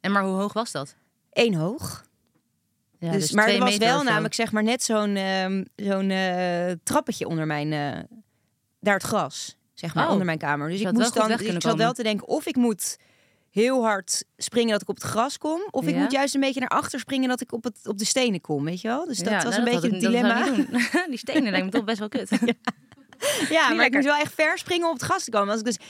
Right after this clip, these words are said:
Speaker 2: iets minder ver sprong, dan kwam ik op dat trappetje terecht. Dat leek me ook niet
Speaker 1: Maar
Speaker 2: heel,
Speaker 1: dit
Speaker 2: eh,
Speaker 1: heb je nooit hoeven doen.
Speaker 2: <laughs>
Speaker 1: Gelukkig maar.
Speaker 2: De
Speaker 1: Eh,
Speaker 2: bottom line is, dit heb ik nooit hoeven doen.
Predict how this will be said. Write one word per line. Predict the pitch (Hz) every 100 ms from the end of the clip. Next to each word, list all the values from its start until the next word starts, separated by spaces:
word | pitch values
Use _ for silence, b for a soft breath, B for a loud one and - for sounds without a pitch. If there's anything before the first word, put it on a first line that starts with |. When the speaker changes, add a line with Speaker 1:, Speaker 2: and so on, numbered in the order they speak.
| B B
Speaker 2:
iets | 330 262
minder | 294 277
ver | 226 240
sprong, | 226 269
dan | 311
kwam | 285 285
ik | 277
op | 254
dat | -
trappetje | 311 226 175
terecht. | - 143 147
Dat | 202
leek | 220 240
me | 240
ook | 226
niet | 202
Speaker 1:
Maar | 214
Speaker 2:
heel, | 240
Speaker 1:
dit | 294
Speaker 2:
eh, | 294
Speaker 1:
heb | 254
je | 240
nooit | 247
hoeven | 202 202
doen. | 185 156 - _ _ _ - -
Speaker 2:
<laughs> | 381 320 220 - 254 277 247 -
Speaker 1:
Gelukkig | 285 453 349 320
maar. | 254 214 302
Speaker 2:
De | 392 - 349 - 294 480 427 247
Speaker 1:
Eh, | 247
Speaker 2:
bottom | 285 349 294
line | 269 302 339
is, | 320 -
dit | - 277
heb | 269
ik | 247
nooit | 277 262
hoeven | 220
doen. | 214 269